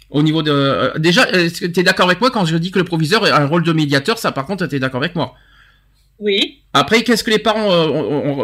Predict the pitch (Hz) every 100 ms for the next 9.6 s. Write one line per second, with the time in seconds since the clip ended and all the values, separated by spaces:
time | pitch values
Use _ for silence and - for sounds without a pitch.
0 | 127 135 - 240 202 165 175 165 143 190
1 | 302 277 214 190 175 196 180 175 190 175
2 | 190 202 180 165 170 185 170 165 165 170
3 | 165 180 151 143 139 135 131 127 123 120
4 | 117 120 131 117 110 101 82 131 139 151
5 | - 147 135 - _ _ _ _ _ _
6 | _ _ _ _ _ _ _ _ _ _
7 | _ _ _ _ _ - 131 170 143 -
8 | 123 139 127 - 135 - 147 143 139 208
9 | 202 165 233 269 240 -